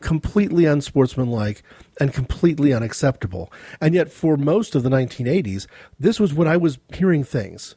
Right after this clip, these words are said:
from sports writers in newsrooms. "I-, if you're not cheating, you're not trying." Well, I don't think so. Again, there's a difference between the way the college football rule for pass interference works today.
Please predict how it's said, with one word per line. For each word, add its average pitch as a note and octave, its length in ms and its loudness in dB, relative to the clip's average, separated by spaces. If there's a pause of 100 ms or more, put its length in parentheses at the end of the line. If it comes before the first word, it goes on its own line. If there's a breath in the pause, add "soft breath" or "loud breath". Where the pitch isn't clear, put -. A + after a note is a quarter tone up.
from C3 180 0
sports D3+ 460 0
writers G#2+ 340 2
in A#2 140 0
newsrooms. G2 560 0 (400 loud breath)
"I-, B2+ 200 4
if - 160 0
you're D3+ 120 6
not C#3 180 4
cheating, A2 340 2
you're G#2 140 2
not F2+ 180 0
trying." G#2+ 680 -2 (880)
Well, F#3 100 2
I A#3+ 40 4
don't G3+ 160 4
think F3+ 240 0
so. - 400 -8 (360)
Again, D3+ 220 4
there's D#3 220 4
a D3 80 6
difference A#2+ 440 0
between A2+ 460 -2 (880 loud breath)
the D3 80 0
way G3+ 80 2
the G#3+ 100 0
college D3+ 320 0
football C3+ 300 0
rule C3+ 260 2
for A#2 140 -8
pass C3 340 0
interference A#2+ 560 0
works A2 220 -4
today. G#2+ 560 -2